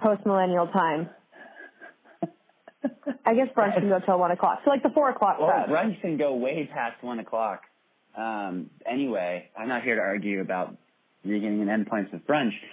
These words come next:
Speaker 2: What we're here to argue about is whether Jesus will return to earth before the thousand-year reign of peace or after the thousand-year reign of peace.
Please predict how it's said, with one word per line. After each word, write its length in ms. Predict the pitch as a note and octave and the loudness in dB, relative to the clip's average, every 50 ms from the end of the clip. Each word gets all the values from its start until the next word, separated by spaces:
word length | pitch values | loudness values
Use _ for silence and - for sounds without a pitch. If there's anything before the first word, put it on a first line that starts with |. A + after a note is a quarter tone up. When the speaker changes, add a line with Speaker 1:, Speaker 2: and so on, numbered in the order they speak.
| - - - | -20 -6 -2
Speaker 2:
What 120 | B2+ C3 | 0 2
we're 80 | C3+ B2 | 2 2
here 140 | C3 C3 B2 | 2 2 2
to 80 | A#2+ | 2
argue 340 | - A#2 A#2+ A#2 A2 A2+ A2 | 2 0 0 0 0 -2 -2
about 360 | F#2+ G#2 G2+ G2+ G2+ G2+ - - _ _ _ _ - | 0 0 0 0 -2 -4 -6 -18 _ _ _ _ -4
is 300 | A#2 A#2 A2+ A2 G#2 G2+ - _ _ _ _ _ _ _ _ - | -2 -2 0 -2 -2 -6 -8 _ _ _ _ _ _ _ _ -2
whether 560 | G#2 A#2+ B2+ B2+ A#2+ B2+ B2 B2 A#2+ A#2 A#2+ - _ _ _ _ - | 0 2 2 2 2 0 2 0 0 -2 -4 -12 _ _ _ _ -2
Jesus 320 | B2+ C3 C#3 C3 C#3 C3+ B2+ - | 0 0 2 0 -2 -4 -4 -2
will 140 | B2 A#2+ A#2 | -2 0 0
return 440 | A2+ A2 - - - B2+ B2 A#2 A#2 | 0 -2 -4 -6 -4 -2 -2 -2 -2
to 80 | A#2 C3 - | -2 -6 -4
earth 280 | - G#2 G#2+ G#2+ G#2 G#2+ - - _ _ _ _ _ _ | 0 0 0 0 -2 -4 -12 -20 _ _ _ _ _ _
before 880 | - F#2+ - - - - - C#3 C#3+ C#3+ C3+ C3 B2 A#2+ A#2 A#2+ A#2+ - _ _ _ _ _ _ | -4 -4 -4 -8 -14 -2 0 2 4 4 4 2 2 2 0 -2 -4 -8 _ _ _ _ _ _
the 80 | A2 G#2+ - | -8 -6 -2
thousand-year 500 | A#2+ A2 G#2+ G2+ G2+ A2 A2 G#2+ G#2+ G#2+ | -2 -2 0 0 0 -2 -2 0 0 -2
reign 460 | G#2 G#2+ G#2 G#2 G2+ G2+ G2+ G#2 G#2 - - | -2 -2 -2 -2 -2 -2 -2 -4 -6 -4 -6
of 140 | F2 F#2 - - | -6 -6 -6 -8
peace 240 | - - B2+ C#3 C#3 - - - _ _ _ _ _ _ _ | -2 0 0 0 0 -4 -18 -20 _ _ _ _ _ _ _
or 380 | - G2+ G2+ G2+ G2+ G2+ G2 - - _ | 0 2 2 2 2 0 -2 -6 -6 _
after 480 | A2 A#2+ B2+ B2 - - G2 E2 - - _ | -2 -2 -2 -2 -6 -8 -8 -8 -8 -10 _
the 80 | - | -10
thousand-year 500 | - G#2+ F#2+ F2+ E2+ F#2 F#2 F#2 F#2 F#2 | -6 -4 -4 -4 -2 -2 -4 -2 -2 -2
reign 320 | F2 F2+ F2+ F2 E2+ E2+ D#2+ _ _ _ _ | -2 -2 -2 -2 -4 -4 -6 _ _ _ _
of 160 | F2 F2+ - | -12 -10 -6
peace. 220 | - F#2+ D2+ - | -4 -6 -6 -6